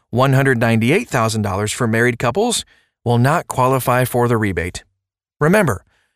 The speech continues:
when your income is higher, your tax bill is likely to be higher too.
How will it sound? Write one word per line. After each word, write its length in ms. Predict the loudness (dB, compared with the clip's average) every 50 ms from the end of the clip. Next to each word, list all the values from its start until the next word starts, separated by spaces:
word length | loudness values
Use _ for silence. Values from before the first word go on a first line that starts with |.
| _ _
when 160 | 0 2 4 4
your 100 | 4 4
income 320 | 2 2 0 0 0 0
is 140 | 0 -2 -2
higher, 480 | -2 -2 0 0 0 -2 -4 -4 -8 _ _ _ _ _ _ _
your 120 | -6 -6 -4
tax 340 | -2 -2 -2 0 -2 -2
bill 180 | -2 0 0 0
is 120 | 0 0
likely 280 | 0 0 0 0 0 0
to 80 | 0 0
be 120 | 0 0
higher 300 | 0 0 0 0 -2 -2
too. 360 | -2 -2 0 0 -2 -2 -6